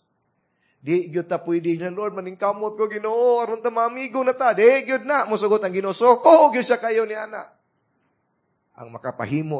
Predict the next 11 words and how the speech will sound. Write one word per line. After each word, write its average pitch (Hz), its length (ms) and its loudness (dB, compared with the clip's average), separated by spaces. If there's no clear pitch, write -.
ra 156 80 -6
gyud, 143 400 -14
si - 240 -20
Kristo - 480 -10
ra 113 160 -12
gyud, 110 240 -18
na 131 160 -16
magpaagas 113 960 -12
sa 110 80 -12
iyahang 107 640 -18
dugo. - 480 -20